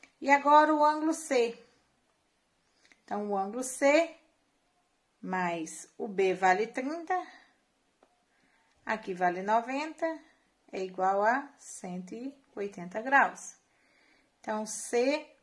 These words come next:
vai ser igual a cento e oitenta menos cento e vinte. Então, o ângulo C também vai valer sessenta graus. Entenderam aí?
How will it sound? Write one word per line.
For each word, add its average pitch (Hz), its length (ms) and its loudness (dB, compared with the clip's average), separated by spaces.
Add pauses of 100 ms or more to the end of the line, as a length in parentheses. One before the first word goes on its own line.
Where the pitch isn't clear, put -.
vai 214 240 -2
ser 233 280 -4
igual 185 420 0
a 170 100 -2
cento 180 400 -12
e 202 60 -4
oitenta 233 520 -8
menos 214 560 -8
cento 226 380 -12
e 277 60 -4
vinte. 269 600 -12 (1300)
Então, 190 280 -8
o 185 60 -4
ângulo 185 240 -6
C 220 260 -8
também 247 420 -8
vai 180 160 -4
valer 233 500 -4 (800)
sessenta 196 800 -10 (540)
graus. - 560 -14 (2000)
Entenderam 175 420 -12
aí? 294 320 -8